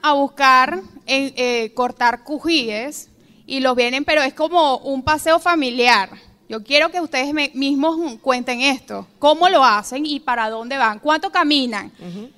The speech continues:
Speaker 1: ¿Cómo buscan los palitos? ¿De dónde los
Speaker 2: Sí,
Speaker 1: sacan?
Speaker 2: y además cuéntenos a estas caraqueñas que no sabemos esa realidad. ¿Cómo es eso de cocinar en leña? O sea, eh, eh, alguien que, que cocina en leña aquí que nos cuente.
Speaker 1: ¿Quién, quién nos va a contar eso?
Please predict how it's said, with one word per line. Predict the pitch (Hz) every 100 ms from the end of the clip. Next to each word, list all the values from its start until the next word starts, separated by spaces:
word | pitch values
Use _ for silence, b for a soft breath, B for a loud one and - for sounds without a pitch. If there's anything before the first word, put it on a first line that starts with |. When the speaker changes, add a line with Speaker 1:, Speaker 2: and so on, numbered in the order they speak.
| _
Speaker 1:
¿Cómo | 285 302 349
buscan | 359 359 370 370
los | 359
palitos? | 269 269 294 277 262
¿De | 254
dónde | 269 277 330
los | 277
Speaker 2:
Sí, |
Speaker 1:
sacan? | 220 254 - 214 -
Speaker 2:
y | 208
además | 202 226 262
cuéntenos | 240 233 294 285
a |
estas | 254 285
caraqueñas | 302 269 226 233 240 285
que | 254
no | 208
sabemos | 196 240 247 254
esa | 240 254
realidad. | 233 202 190 185
¿Cómo | 214 226
es | 269
eso | 262
de | 277
cocinar | 254 240 208 233
en | 254 240
leña? | 254 226 180 151
O | 156
sea, | 190 156 - _ _ _ _ _ - - -
eh, | - 175 -
eh, | 208 190 -
alguien | 208 285 233 226
que, | 202 208
que | 196 208
cocina | 202 208 240 247
en | 262
leña | 254 254
aquí | 240 247
que | 262
nos | 240
cuente. | - 240 226 180 147 151
Speaker 1:
¿Quién, | 311 302 269
quién | - 320 311
nos | 359 370
va | 370
a |
contar | 381 359 349 330
eso? | 247 226 -